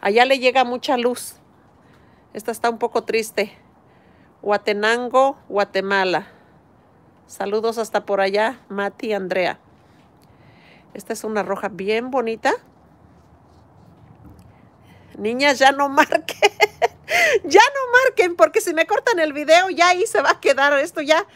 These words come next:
ya fue demasiado. Hola, Eva Velázquez, bienvenida. Esta es la Golden River. Hace rato en Facebook les subí el, este, la fotografía. Miren, la Golden River lleva semillas. Fue bueno hacer el video para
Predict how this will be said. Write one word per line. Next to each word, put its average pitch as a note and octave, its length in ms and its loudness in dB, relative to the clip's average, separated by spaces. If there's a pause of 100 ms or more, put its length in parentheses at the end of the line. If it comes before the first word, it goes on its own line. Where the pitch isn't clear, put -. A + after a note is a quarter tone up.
(240)
ya C#4+ 140 0
fue F#4 160 0
demasiado. D4 840 0 (1500)
Hola, A#3 440 0
Eva A3 220 0
Velázquez, G3+ 600 -4
bienvenida. G#3 760 -2 (1800)
Esta G3+ 200 -12
es C#4+ 60 -4
la C#4 120 4
Golden B3+ 380 0
River. C#4+ 560 2 (200)
Hace B3 220 2
rato C#4+ 240 4
en C#4+ 100 0
Facebook D4 440 -2
les C4 180 0
subí B3+ 500 -4
el, B3 280 0
este, G#3 280 -6
la G#3+ 140 0
fotografía. G#3+ 680 -4
Miren, D4+ 300 -6
la A#3 100 -2
Golden A#3+ 340 -4
River C4 320 0
lleva A3+ 240 0
semillas. C4+ 800 -2
Fue B3+ 120 2
bueno B3+ 240 2
hacer C4 200 -2
el B3 120 0
video A#3+ 460 2
para A3 240 2